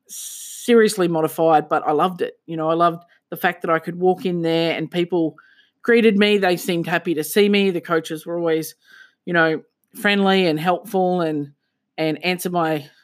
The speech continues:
endless questions. And it just made me feel like I was, you know, belonged to something and somewhere where I fit in. And it didn't matter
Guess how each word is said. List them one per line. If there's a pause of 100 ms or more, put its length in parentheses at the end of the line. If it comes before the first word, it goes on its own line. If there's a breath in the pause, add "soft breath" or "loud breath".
(120)
endless
questions.
And (440)
it
just
made
me
feel
like
I
was, (120)
you
know,
belonged
to
something
and
somewhere
where
I
fit
in.
And
it
didn't
matter